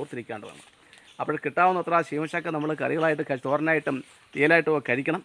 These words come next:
അങ്ങനെ കഴിച്ചാൽ നമ്മുടെ ശരീരവേദനകൾ, വാദവേദനകൾ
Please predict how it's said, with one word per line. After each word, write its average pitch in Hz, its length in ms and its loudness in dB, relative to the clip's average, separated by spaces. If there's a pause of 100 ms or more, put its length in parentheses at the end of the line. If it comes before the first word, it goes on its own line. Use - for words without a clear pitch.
(400)
അങ്ങനെ 165 260 2
കഴിച്ചാൽ 151 300 2 (540)
നമ്മുടെ 147 260 6 (300)
ശരീരവേദനകൾ, 165 800 6 (100)
വാദവേദനകൾ 165 520 4